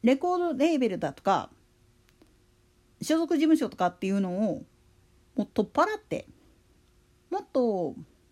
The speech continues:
自由にやっていこうぜっていう形式を取りたかっ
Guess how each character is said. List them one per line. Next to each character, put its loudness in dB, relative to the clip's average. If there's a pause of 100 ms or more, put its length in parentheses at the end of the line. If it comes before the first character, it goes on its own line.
(440)
自 2
由 4
に 2
や -2
っ -8
て -6
い -4
こ 4
う 0
ぜ -4
っ -8
て -14
い -4
う -8 (880)
形 2
式 -6
を -4
取 -4
り -10
た -4
か -6
っ -10